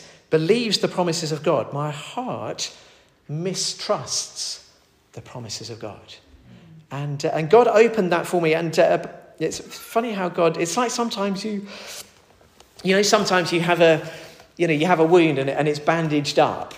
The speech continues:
and the bandage colours, and, and sometimes you have to kind of, you have to take the bandage off in order for there to be more healing. And sometimes God does that with us. Sometimes we carry,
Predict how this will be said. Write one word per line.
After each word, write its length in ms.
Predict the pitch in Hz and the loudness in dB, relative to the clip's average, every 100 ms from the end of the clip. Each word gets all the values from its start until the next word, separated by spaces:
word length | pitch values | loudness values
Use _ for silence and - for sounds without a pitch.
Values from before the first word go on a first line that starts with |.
| - _ _ _ | -20 _ _ _
and 120 | 127 139 | -8 -4
the 60 | |
bandage 420 | 139 175 156 147 | -2 0 0 -2
colours, 260 | - 147 143 | 0 0 0
and, 360 | - 160 147 143 | -2 -2 -4 -4
and 140 | 151 | 0
sometimes 480 | - 208 196 151 151 | 4 4 2 -2 -2
you 80 | 143 | -4
have 180 | 170 165 | -4 -4
to 80 | |
kind 200 | 165 160 | -2 0
of, 140 | 151 147 - - - - | 0 -2 -8 -16 -20 -10
you 60 | - | -6
have 80 | 165 | -6
to 80 | 165 | -4
take 200 | 202 190 | -2 -2
the 60 | |
bandage 480 | 165 180 180 147 120 | 0 0 0 -4 -4
off 500 | 104 110 - - - _ _ _ _ | -4 -6 -10 -16 -18 _ _ _ _
in 140 | 147 | -6
order 260 | 156 156 156 | -2 -2 -2
for 120 | 151 | -2
there 160 | 147 143 | -2 -2
to 120 | - | -4
be 140 | 147 | -6
more 240 | 139 135 139 | -4 -2 -2
healing. 400 | 160 151 98 - - - _ | -4 -6 -8 -14 -18 -20 _
And 100 | 143 | -10
sometimes 360 | 143 202 202 165 | -4 -4 -2 -4
God 260 | - 160 160 | -2 -4 -4
does 220 | 151 - | -6 -4
that 180 | 151 - | -6 -2
with 140 | 147 | -2
us. 260 | 147 95 - | -2 -4 -8
Sometimes 440 | 147 143 139 135 | -8 -8 -8 -6
we 100 | 139 | -8
carry, 500 | 135 170 160 143 131 | -8 -6 -4 -4 -6